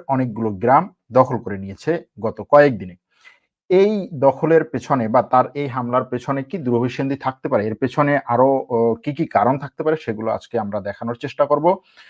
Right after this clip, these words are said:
তবে শুরুতেই আপনাদের কাছে সেই একই প্রশ্ন রেখে যাই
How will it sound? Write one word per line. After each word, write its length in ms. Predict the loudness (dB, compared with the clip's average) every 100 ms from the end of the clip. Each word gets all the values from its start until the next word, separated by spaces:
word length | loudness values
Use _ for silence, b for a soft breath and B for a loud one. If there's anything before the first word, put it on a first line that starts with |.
| b b b
তবে 160 | 2 2
শুরুতেই 480 | 4 4 6 8 6
আপনাদের 340 | 4 0 2
কাছে 300 | 0 0 -4
সেই 260 | -4 -6 -6
একই 200 | -8 -10
প্রশ্ন 640 | -6 -8 -6 -2 0 0
রেখে 260 | -2 -2 4
যাই 320 | 6 6 4